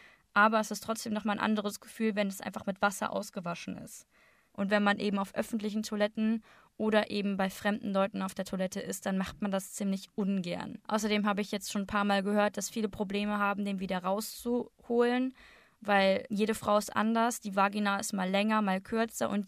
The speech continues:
natürlich gibt es da auch verschiedene Größen. Und je nachdem, wie tief der Cup drin ist, muss man sich entweder hinhocken und ihn rauspressen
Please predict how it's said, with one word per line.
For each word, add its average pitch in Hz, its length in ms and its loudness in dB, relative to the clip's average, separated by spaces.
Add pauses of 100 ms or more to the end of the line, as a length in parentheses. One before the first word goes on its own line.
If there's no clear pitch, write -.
natürlich 254 340 2
gibt 233 160 -2
es 226 120 0
da 233 120 2
auch 214 100 6
verschiedene 208 500 -2
Größen. 226 600 0 (500)
Und 214 160 2
je 220 80 4
nachdem, 226 380 2
wie 220 100 2
tief - 280 -4
der 214 120 0
Cup - 280 -4
drin 220 200 0
ist, 247 260 -2
muss 214 180 -4
man 208 140 -2
sich 196 180 -8
entweder 208 280 -2
hinhocken 247 560 2
und 202 140 -2
ihn 190 100 0
rauspressen 247 760 0